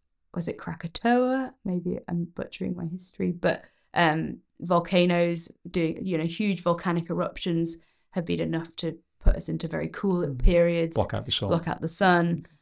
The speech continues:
Speaker 1: um, and various environmental factors can, can close things down. You know, when I was talking about that global conveyor belt of the ocean and,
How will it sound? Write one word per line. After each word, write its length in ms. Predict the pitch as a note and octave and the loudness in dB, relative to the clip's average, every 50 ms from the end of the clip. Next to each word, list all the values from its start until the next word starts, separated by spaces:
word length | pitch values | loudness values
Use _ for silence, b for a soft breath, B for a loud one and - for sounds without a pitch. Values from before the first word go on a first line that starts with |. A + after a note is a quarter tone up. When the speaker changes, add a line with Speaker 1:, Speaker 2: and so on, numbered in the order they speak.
| _ _ - | _ _ -4
Speaker 1:
um, 640 | E3+ E3+ E3 D#3+ D#3+ E3 E3 D3+ D3 C3+ - F3+ - - | -2 0 0 0 0 -2 -4 -4 -6 -6 -8 -10 -8 -4
and 540 | - F3 E3+ E3 D#3+ - D3+ D#3 - - - _ _ _ _ - | -4 -2 0 0 0 0 0 -2 -6 -8 -10 _ _ _ _ -6
various 580 | E3 E3+ D#3+ D#3+ D#3+ D#3+ E3 E3 D#3+ D#3+ - | -4 -2 0 0 0 0 0 0 -2 -4 -4
environmental 680 | - D#3+ D#3+ D#3 D#3 D#3 D3+ - - E3 E3 - F3 D#3+ | -4 -4 -4 -4 -6 -6 -6 -6 -6 -6 -6 -8 -10 -10
factors 600 | E3+ - - - - _ - D#3+ D#3+ D#3+ D#3+ - | -8 -8 -10 -10 -10 _ -12 -10 -8 -8 -10 -10
can, 280 | - - D#3+ D#3 - - _ | -8 -8 -10 -10 -10 -14 _
can 320 | - - E3 E3 D#3+ D#3+ - - _ _ _ _ | -10 -8 -8 -6 -8 -10 -12 -16 _ _ _ _
close 260 | - E3 D3+ D#3+ - | -10 -10 -10 -10 -10
things 240 | - D#3+ D#3 - - | -10 -10 -12 -12 -14
down. 500 | - - D#3 D#3 - _ _ - C#3+ B2 - _ _ _ _ - | -14 -14 -14 -16 -18 _ _ -16 -16 -16 -16 _ _ _ _ -2
You 100 | F#3 E3 | 0 0
know, 80 | D#3+ D#3 | 0 0
when 100 | D#3 D#3 | -2 -4
I 20 | |
was 80 | D#3 - | -6 -6
talking 180 | - E3 D#3 D#3+ | -8 -8 -8 -8
about 160 | E3 - - | -10 -8 -8
that 140 | - - - | -8 -8 -6
global 280 | - D#3+ D#3 D#3 D#3 | -6 -4 -4 -4 -6
conveyor 420 | D#3 - D#3+ D3+ D3+ D#3 D3+ D3+ D3+ | -6 -6 -6 -6 -4 -6 -6 -6 -8
belt 200 | D3+ D3+ D3+ - | -8 -8 -8 -10
of 120 | - D3+ | -10 -10
the 140 | - D3+ D3+ | -8 -6 -6
ocean 320 | D#3 D#3 D#3 - - D#3+ D#3 | -6 -6 -8 -8 -8 -8 -6
and, 180 | D3 D3+ - | -6 -8 -10